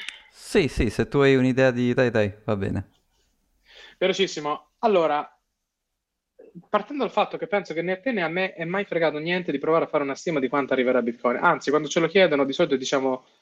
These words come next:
Speaker 2: "È il momento in cui ci divertiamo a sparare minchiate più
Speaker 1: Esatto.
Speaker 2: di tutti."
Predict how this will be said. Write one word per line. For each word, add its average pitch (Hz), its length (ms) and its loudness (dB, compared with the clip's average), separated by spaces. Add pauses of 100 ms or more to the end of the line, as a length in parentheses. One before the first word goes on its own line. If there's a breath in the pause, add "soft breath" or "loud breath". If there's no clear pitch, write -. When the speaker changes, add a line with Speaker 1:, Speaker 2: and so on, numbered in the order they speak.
(120)
Speaker 2:
"È - 80 2
il 156 100 4
momento 185 300 0
in 165 60 -8
cui 151 100 -2
ci 143 100 -6
divertiamo 143 340 2
a 160 40 2
sparare 151 340 2
minchiate 143 420 -2
più - 80 0
Speaker 1:
Esatto. 127 220 0
Speaker 2:
di 123 80 -4
tutti." 175 280 -4